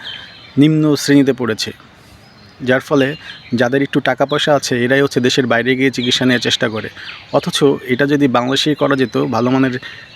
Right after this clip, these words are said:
চিকিৎসা কেন্দ্র করা যেত, ভালো মানের হসপিটাল করা যেত, ভালো মানের নাগরিক সুযোগ সুবিধা দেওয়া যেত,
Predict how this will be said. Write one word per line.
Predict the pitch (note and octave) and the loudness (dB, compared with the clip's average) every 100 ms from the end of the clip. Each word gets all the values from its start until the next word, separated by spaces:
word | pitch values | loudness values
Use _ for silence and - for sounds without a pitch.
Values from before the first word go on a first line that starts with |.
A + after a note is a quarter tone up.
| - | -2
চিকিৎসা | C#3 B2+ - | 0 0 0
কেন্দ্র | D3 C#3+ C#3 | 0 0 2
করা | C3+ B2+ | 0 -2
যেত, | A#2 B2 | -2 -4
ভালো | A#2 A#2 | -2 -2
মানের | B2+ C3 | 0 -2
হসপিটাল | A2 - C3+ D3+ | -4 -6 -2 -2
করা | D3 C#3 | 0 0
যেত, | A#2+ A2+ | 0 -2
ভালো | A#2 A2 A#2+ | -2 -2 0
মানের | C3+ C3 | 2 2
নাগরিক | A#2+ A#2+ C#3+ D3+ | 2 2 0 -2
সুযোগ | - - C#3 C#3 | -2 0 0 2
সুবিধা | C#3+ C#3 C3+ | 2 4 4
দেওয়া | C3 B2 | 2 2
যেত, | B2+ B2+ | 0 -2